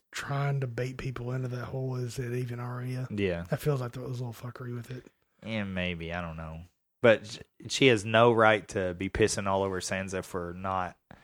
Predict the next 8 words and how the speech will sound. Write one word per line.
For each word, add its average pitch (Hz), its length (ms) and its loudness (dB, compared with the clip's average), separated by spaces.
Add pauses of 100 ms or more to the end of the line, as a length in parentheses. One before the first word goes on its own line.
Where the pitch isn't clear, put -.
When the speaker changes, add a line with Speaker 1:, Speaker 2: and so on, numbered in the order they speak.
(600)
Speaker 2:
doing 101 220 2
this 92 120 -6
stuff. 90 320 -4 (380)
When 170 100 2
she, 170 300 4
oh, 107 140 6 (760)
she's - 300 -10
eleven. 107 440 -6